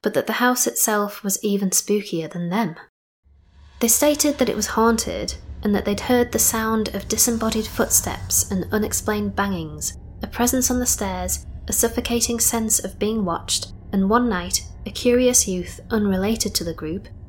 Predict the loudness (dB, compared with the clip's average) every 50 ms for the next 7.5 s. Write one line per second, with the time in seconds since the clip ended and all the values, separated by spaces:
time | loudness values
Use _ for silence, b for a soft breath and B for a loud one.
0 | 0 2 2 2 4 2 2 2 2 0 0 0 0 2 2 2 2 2 2 0
1 | -2 -2 -2 -4 -4 -4 -4 -6 -4 -4 -4 -4 -4 -4 -6 -8 -8 -10 -14 -16
2 | -16 -14 -12 -6 -2 -2 0 0 0 0 -2 0 0 0 0 0 0 0 0 0
3 | 0 2 2 0 0 0 0 -4 -4 -6 -4 -4 -6 -4 -4 -6 -4 -2 -2 -2
4 | -2 -2 -2 -6 -6 -6 -6 -8 -4 -2 0 0 0 -2 -4 -6 -8 -8 -10 -14
5 | -20 -20 -20 -20 -20 -20 -20 -20 -20 -20 _ _ _ _ _ _ _ _ _ _
6 | _ _ 4 6 6 6 6 6 6 4 4 2 2 0 -2 -4 -4 -2 -2 -4
7 | -2 -2 -4 -6 -6 -6 -6 -6 -8